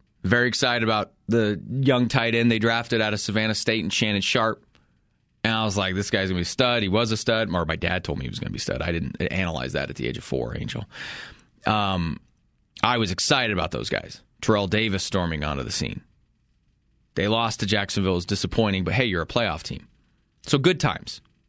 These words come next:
The next year, Super Bowl. Great times. The next year, Super Bowl. Great times. John Elway's gonna retire.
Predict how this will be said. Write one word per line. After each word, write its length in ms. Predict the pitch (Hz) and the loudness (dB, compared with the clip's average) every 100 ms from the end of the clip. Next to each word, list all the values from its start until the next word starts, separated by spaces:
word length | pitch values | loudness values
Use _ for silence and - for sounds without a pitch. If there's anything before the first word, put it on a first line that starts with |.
| _ _ | _ _
The 80 | - | 2
next 260 | 147 151 - | 4 2 2
year, 160 | 165 147 | 0 2
Super 280 | - 113 | 2 2
Bowl. 180 | - - - | -2 -6 -8
Great 280 | - 135 117 | 2 2 4
times. 380 | - - - - | -4 -8 -8 -4
The 100 | 110 | 0
next 240 | 131 - | 0 0
year, 100 | 151 | 0
Super 260 | 143 135 - | 2 0 0
Bowl. 180 | - - | -4 -2
Great 260 | 143 120 - | 0 0 -2
times. 380 | 78 73 - - - - - - 160 - | -8 -8 -12 -18 -18 -16 -14 -8 -8 0
John 240 | 131 120 | 2 2
Elway's 320 | 127 117 98 - | 2 0 -2 -2
gonna 160 | - | -4
retire. 500 | - - - - - | -2 -2 -2 -4 -10